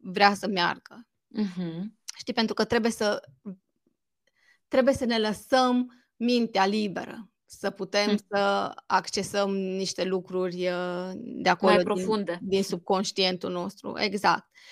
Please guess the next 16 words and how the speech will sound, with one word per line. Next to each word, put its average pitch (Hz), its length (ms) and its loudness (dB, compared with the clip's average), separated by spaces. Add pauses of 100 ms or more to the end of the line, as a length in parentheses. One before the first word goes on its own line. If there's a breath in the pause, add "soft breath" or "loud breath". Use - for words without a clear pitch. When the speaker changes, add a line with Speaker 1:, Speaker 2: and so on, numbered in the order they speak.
(200 loud breath)
Speaker 2:
Da. - 80 -18 (600)
Speaker 1:
Și 247 140 -2
odată 254 420 8
ce - 200 0
am, 214 260 6
uh, 190 420 0 (960)
am 208 380 2
reușit 202 500 2
să 220 80 -4
facem 185 320 0
lucrul 185 220 -6
ăsta, 185 160 -4
să 196 100 -6
ne 190 120 -4
deschidem 190 540 -4
mintea, 190 520 0